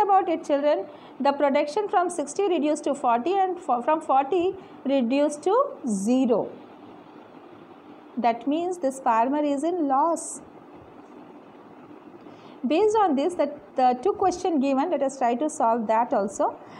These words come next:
Compare the production of wheat by the f-,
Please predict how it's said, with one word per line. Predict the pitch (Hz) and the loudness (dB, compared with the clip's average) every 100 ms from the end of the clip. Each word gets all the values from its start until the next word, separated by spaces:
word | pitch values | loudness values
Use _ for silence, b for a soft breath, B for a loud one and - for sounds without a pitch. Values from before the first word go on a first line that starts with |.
| B - | B 2
Compare | 277 285 320 359 415 | 2 4 2 2 4
the | 427 427 | 0 2
production | 277 233 233 - - 359 | 0 0 -2 -4 -2 0
of | 349 359 349 | 0 0 -2
wheat | 247 269 240 277 262 | -2 0 0 -2 -2
by | 220 214 247 | 0 2 2
the | 349 | 2
f-, | 381 | 0